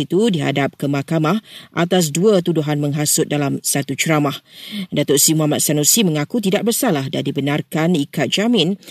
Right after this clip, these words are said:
sementara menunggu sebutan semula kes pada Oktober nanti.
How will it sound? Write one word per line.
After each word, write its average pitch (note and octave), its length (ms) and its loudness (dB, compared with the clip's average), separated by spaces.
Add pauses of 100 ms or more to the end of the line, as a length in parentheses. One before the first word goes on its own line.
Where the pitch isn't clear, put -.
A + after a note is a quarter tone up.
(140)
sementara C#3+ 480 0
menunggu G3 480 2
sebutan C#3+ 400 0
semula C#3 320 0
kes A3+ 320 4
pada D3 200 0
Oktober D3 360 -2
nanti. C3+ 480 -2